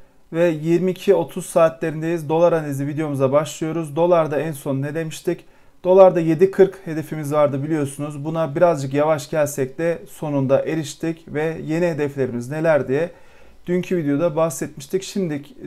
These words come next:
dü-, günümüzdeki yani bugünkü durumu sizlerle değerlendireceğiz. Evet, dünkü grafik, e, aynı şekilde duruyor.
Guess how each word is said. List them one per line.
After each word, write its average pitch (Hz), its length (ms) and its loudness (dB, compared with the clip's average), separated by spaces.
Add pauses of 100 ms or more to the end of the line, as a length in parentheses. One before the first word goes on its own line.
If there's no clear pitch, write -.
(140)
dü-, 165 160 -2
günümüzdeki 160 720 -2 (360)
yani 147 360 0
bugünkü 151 420 -4
durumu 147 340 0
sizlerle 143 680 2 (500)
değerlendireceğiz. 160 1000 4
Evet, 151 460 -4
dünkü 180 360 -2
grafik, 165 420 0
e, 135 380 -2
aynı 180 240 2
şekilde 131 440 0
duruyor. 151 320 2